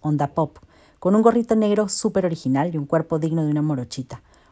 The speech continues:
Unas tetas de campeonato que ya se imaginaba cómo le caberían perfectamente en sus manos y un cu de aquellos, como diríamos vulgarmente en Perú,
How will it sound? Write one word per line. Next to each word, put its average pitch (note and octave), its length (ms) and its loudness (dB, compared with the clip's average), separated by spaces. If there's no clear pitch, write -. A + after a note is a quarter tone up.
Unas D3+ 220 -2
tetas D3 260 -2
de D3 80 -6
campeonato C#3 600 -4
que D3 80 -4
ya C#3 100 -2
se D3 120 -6
imaginaba D3 500 -2
cómo D#3+ 160 -2
le E3 100 -2
caberían D3+ 460 -4
perfectamente E3+ 640 -4
en E3+ 40 -4
sus C#3 220 -8
manos D3 340 -4
y G#3+ 100 2
un A#3+ 160 4
cu C#4 400 2
de D#3 160 0
aquellos, D3 580 -2
como D3 260 -2
diríamos D#3 400 0
vulgarmente D3+ 540 -2
en E3 80 -2
Perú, D3 280 -4